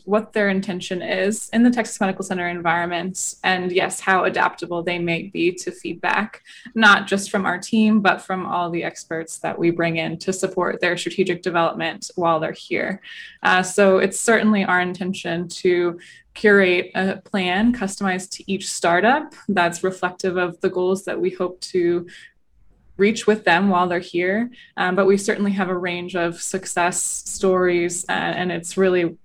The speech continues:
tied to how receptive those founders are to, um, the feedback, uh, and iterating on that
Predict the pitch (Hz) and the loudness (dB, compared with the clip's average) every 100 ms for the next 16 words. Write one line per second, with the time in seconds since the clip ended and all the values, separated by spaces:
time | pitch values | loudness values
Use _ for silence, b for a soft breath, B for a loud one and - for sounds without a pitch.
0 | - - 170 170 170 - 170 165 - 180 | -8 -2 0 0 -4 -8 -6 -4 -2 0
1 | 170 165 170 175 170 - 165 170 175 - | 2 0 -2 -2 -4 -4 -4 -2 -4 -4
2 | 180 175 170 170 - 185 226 277 - 196 | -2 -2 0 -2 -2 -2 0 -2 -2 2
3 | 180 170 180 - B B B - 180 190 | 4 2 0 -8 B B B -6 -4 -4
4 | - 190 180 165 160 - - - 170 170 | -2 -2 0 0 -2 -14 -18 -8 -4 -4
5 | 165 170 - B B - - 185 190 180 | -4 -6 -10 B B -6 -2 2 4 4
6 | 170 165 165 165 170 165 156 - - | 4 2 0 -2 0 0 0 -2 -4